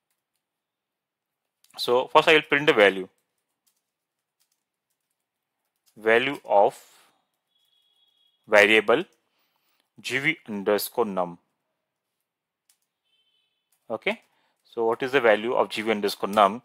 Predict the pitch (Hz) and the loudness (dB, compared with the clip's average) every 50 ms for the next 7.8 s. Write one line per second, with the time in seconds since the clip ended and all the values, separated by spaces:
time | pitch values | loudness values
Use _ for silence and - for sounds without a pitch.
0 | _ - - _ _ _ _ _ _ - - 147 156 151 151 147 - 135 127 127 | _ -20 -20 _ _ _ _ _ _ 2 4 4 6 6 2 2 0 0 -2 0
1 | - 139 135 131 147 151 - 110 113 110 113 113 120 117 113 107 123 127 127 120 | 0 -2 -2 -2 -4 -8 -6 2 2 2 2 4 2 0 0 2 0 0 0 -2
2 | - 113 107 107 107 104 104 98 104 104 - - - 107 98 92 90 87 85 90 | -8 -10 -6 -6 -6 -6 -4 -4 -6 -6 -4 -6 -6 -6 -4 -4 -6 -8 -8 -14
3 | _ _ _ _ _ _ _ _ _ _ _ _ _ - 104 98 - 110 107 110 | _ _ _ _ _ _ _ _ _ _ _ _ _ -10 -10 -10 -10 -14 -14 -14
4 | - _ _ 120 107 95 - - - 95 98 101 98 98 101 107 143 170 - _ | -16 _ _ -10 -10 -10 -8 -6 -8 -6 -4 -4 -6 -4 -4 -4 -4 -6 -8 _
5 | _ _ _ _ _ _ _ _ _ _ _ _ _ _ _ _ _ _ _ _ | _ _ _ _ _ _ _ _ _ _ _ _ _ _ _ _ _ _ _ _
6 | _ _ _ _ _ _ _ _ _ _ _ _ _ _ _ _ _ _ _ _ | _ _ _ _ _ _ _ _ _ _ _ _ _ _ _ _ _ _ _ _
7 | _ _ _ _ _ _ _ _ _ _ 131 135 117 101 - | _ _ _ _ _ _ _ _ _ _ 4 6 6 4 2